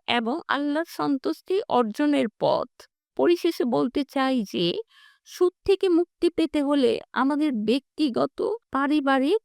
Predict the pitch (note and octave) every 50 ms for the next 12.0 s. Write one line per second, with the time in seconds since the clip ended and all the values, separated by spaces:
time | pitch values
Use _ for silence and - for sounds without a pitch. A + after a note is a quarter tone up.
0 | _ - B3+ C#4+ B3 G#3+ A3 B3+ C#4+ D#4 - - - - - F#4 F#4+ F4+ C#4+ B3
1 | B3 C#4+ C#4 C4+ C4 G#3+ - - - _ - C4 D4 - - - D#4+ E4+ F4+ F#4
2 | - - - A#3+ C4+ - _ - E4+ E4+ F4 E4 D#4 - - C4 - - A3 -
3 | A4 - _ _ _ _ _ - G3+ - D4 D#4 D4 E4 F4 F4 E4+ - D4+ -
4 | _ _ - F#3+ A3 - G#3+ - - G3 F#3+ E3+ - - _ _ _ _ - D#4
5 | E4 F4 F4+ F#4 F#4+ F#4 E4+ E4 D#4+ C4+ B3 G3+ F3 C#3+ - - F#3 - _ _
6 | _ - A3+ C4 C#4 C#4 D4+ - D#4+ A#3+ G#3 G3+ G#3 F#3+ F#3 F#3+ - - - G#3
7 | G#3 A3+ - C5 C#5+ _ _ _ _ _ _ - A#3 A#3+ C4 E4 D#4+ - - -
8 | - D4+ D#4+ F4 F4+ G4 - _ _ - E4+ E4 D#4 - - - A#3 G#3+ _ _
9 | - - - - C#3 - - - - _ _ _ - G#3+ F3+ A3 A#3 G#3+ A#3 D4+
10 | - D#4+ E4 D#4+ D#4 E4 E4+ - - - E4 D4+ - _ - E4 - - D4 D#4
11 | D4+ C4+ B3 C#4 C4 C4 A3+ G3 F#3 - - - - - - - - - -